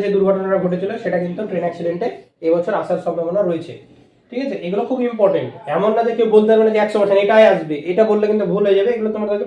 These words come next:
প্র্যাকটিস করতে হবে, একশো পার্সেন্ট গ্যারান্টি দিয়ে, ঠিক আছে? প্র্যাকটিসে এগুলো ছাড় দিলে চলবে না। আর একটা বললাম চন্দ্রযান থ্রি, এটা কিন্তু ইম্পর্টেন্ট, জানো এটা খুবই হাইলাইটেড একটা বিষয়। আর একটা যেটা রয়েছে ওয়ার্ল্ড কাপ, ঠিক আছে? ক্রিকেট ওয়ার্ল্ড কাপ, যেহেতু ইন্ডিয়া জয়লাভ করতে পারেনি, তার জন্য আমার যতটা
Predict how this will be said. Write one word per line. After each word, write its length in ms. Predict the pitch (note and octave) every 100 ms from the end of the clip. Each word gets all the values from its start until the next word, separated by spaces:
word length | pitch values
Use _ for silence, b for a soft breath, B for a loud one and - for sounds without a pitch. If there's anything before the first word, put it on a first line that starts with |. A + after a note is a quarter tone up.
| -
প্র্যাকটিস 300 | A3+ C4 B3+
করতে 140 | B3+ B3
হবে, 120 | A#3
একশো 160 | G#3+ G#3+
পার্সেন্ট 220 | G3+ G#3 F#3
গ্যারান্টি 260 | F3 E3 D3
দিয়ে, 120 | C3+ G#3
ঠিক 80 | A#3+
আছে? 100 | C4 - _ _ _ -
প্র্যাকটিসে 360 | F#3+ F#3 A3 A3+
এগুলো 140 | G#3+ G#3+
ছাড় 140 | F#3+ E3+
দিলে 140 | F3 F3
চলবে 200 | F3 C#3+ A#2
না। 40 | - _ _ _ _ _ _
আর 80 | F3
একটা 120 | F#3+ G3+
বললাম 180 | A3 A#3
চন্দ্রযান 360 | G3+ G3 G3 G3
থ্রি, 100 | F#3+ G3+
এটা 100 | F#3+
কিন্তু 140 | F#3+ G#3 G3
ইম্পর্টেন্ট, 300 | E3+ C#3 C#3
জানো 140 | F3 F#3+ F#3
এটা 140 | F#3+ F#3+ - _ _ _ _
খুবই 160 | F#3+ F#3+ E3+
হাইলাইটেড 380 | F3 F3+ F3+ F3
একটা 120 | E3+ E3+
বিষয়। 240 | E3 G3+ - _ _ _ _ _ -
আর 80 | E3
একটা 120 | E3+ G#3+
যেটা 140 | G#3+ G#3+
রয়েছে 220 | G#3 A#3 F#3
ওয়ার্ল্ড 260 | F#3 F#3 G3+
কাপ, 160 | A3 - - _ _ _ _ _
ঠিক 100 | G#3+ A#3+
আছে? 100 | A3+
ক্রিকেট 240 | F#3+ F#3+ F#3+
ওয়ার্ল্ড 180 | F#3+ F#3+
কাপ, 100 | G#3
যেহেতু 160 | G3 G#3 G#3
ইন্ডিয়া 180 | G#3 F#3
জয়লাভ 220 | F3+ F#3+
করতে 160 | G3 G3+ -
পারেনি, 260 | E3+ F3+ A3
তার 100 | G#3+ G3
জন্য 100 | G3+
আমার 120 | G3+ F#3 F3+
যতটা 260 | F3+ G3+